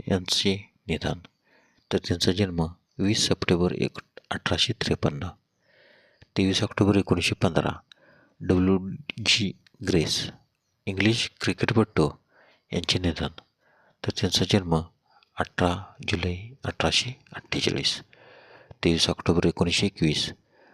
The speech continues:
जॉन बॉयड डायनलॉप. चाकात हवा भरलेली ट्यूब भरण्यास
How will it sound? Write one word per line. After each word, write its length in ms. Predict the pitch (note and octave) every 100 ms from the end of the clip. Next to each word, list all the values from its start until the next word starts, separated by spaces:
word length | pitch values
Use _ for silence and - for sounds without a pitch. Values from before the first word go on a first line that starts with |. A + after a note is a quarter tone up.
| _ -
जॉन 360 | - F2+ F#2 F#2 -
बॉयड 420 | F2 E2+ D#2+ E2 G#2+ _ _ _
डायनलॉप. 520 | G2 F2 E2 - D2 - _ _ _ - - - _ -
चाकात 400 | F#2+ F2 F#2+ F#2+ -
हवा 440 | - G#2 G#2 A2 - _ -
भरलेली 460 | G#2 G2 G2+ G#2
ट्यूब 280 | - C3 A#2
भरण्यास 560 | A#2 G2+ G2+ G2+ G2